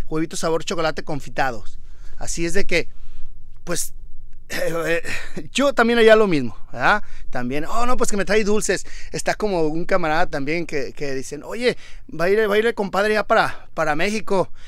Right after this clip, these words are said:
No, le dice el otro, "Pues que, que me traiga una cheve de allá de, de, de allá de, de, de mi tierra". Y pues llegó y pues aquí la compró aquí en Los Ángeles y se la trajo pa' acá, ¿verdad? Pasada también igual, así igualito. Entonces ya, ya no es, ya no es como antes.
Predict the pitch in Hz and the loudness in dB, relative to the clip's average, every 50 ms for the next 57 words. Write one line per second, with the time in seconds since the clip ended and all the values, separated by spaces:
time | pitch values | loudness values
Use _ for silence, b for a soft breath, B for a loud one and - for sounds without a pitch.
0 | B B B - 170 175 170 165 156 143 135 127 127 143 139 147 147 - 175 160 | B B B -4 -2 -2 -2 -2 -2 -2 -2 -2 -2 -4 -4 -4 -4 -4 -4 -4
1 | 160 - 160 156 165 160 165 180 196 - - 175 - 170 160 151 - 185 190 - | -4 -4 -4 -6 -4 -4 -6 -2 2 2 6 6 6 6 6 2 0 0 0 0
2 | 220 220 - - - - - 202 190 185 180 190 208 208 175 B B B B B | -2 -2 -4 -2 -2 -2 -2 -2 -2 -2 0 2 2 2 2 B B B B B
3 | B 143 139 147 143 139 143 139 135 139 131 131 143 160 175 208 202 185 151 151 | B -6 -4 -4 -4 -4 -4 -6 -6 -6 -6 -4 -4 -4 -2 -2 -2 -2 -4 -6
4 | 151 135 107 135 135 143 135 - - - - 185 196 196 190 165 - b b b | -8 -6 -8 -8 -6 -6 -8 -8 -6 -6 -6 -4 -2 -2 -2 -2 -4 b b b
5 | b b b b b - - 135 139 - 151 147 139 - 147 147 135 127 160 185 | b b b b b -8 -8 -8 -8 -6 -6 -6 -4 -4 -4 -4 -4 -2 -2 0
6 | 208 208 - - 151 151 - - 175 - 208 196 185 170 - 165 156 143 170 175 | 0 -2 -4 -6 -8 -10 -8 -6 -6 -4 -2 -2 -4 -4 -6 -8 -6 -6 -6 -6
7 | - 196 190 196 180 190 190 196 - 214 196 185 - 165 151 131 - 143 135 131 | -6 -6 -8 -6 -4 -4 -6 -4 -4 -6 -6 -6 -8 -8 -8 -8 -6 -6 -6 -6
8 | - 147 151 190 - - - - 165 170 190 185 180 185 185 170 - - 139 - | -6 -8 -8 -4 -2 -2 0 0 0 -2 -2 -2 -2 -4 -6 -8 -8 -8 -10 -8
9 | - 151 151 156 160 - - 139 131 143 160 151 143 151 170 190 202 b b b | -8 -8 -8 -6 -6 -6 -4 -4 -4 -2 -2 -2 0 2 2 2 2 b b b
10 | b b - 139 143 - - 170 196 214 202 180 185 160 160 185 220 233 202 - | b b -4 -2 -2 -2 -2 -2 -2 -2 -2 0 0 0 2 2 2 0 0 0
11 | 196 170 151 B B B B B B B B - - 202 202 202 233 226 214 208 | -2 -2 -2 B B B B B B B B 2 4 4 6 4 4 2 4 2
12 | 220 233 240 247 247 233 - - - 180 214 220 226 240 226 - 247 240 214 196 | 2 2 2 2 2 2 2 0 0 -2 0 0 0 0 0 0 2 2 2 2
13 | 202 220 240 226 - 233 220 214 202 - - | 2 2 2 2 4 4 6 8 8 6 6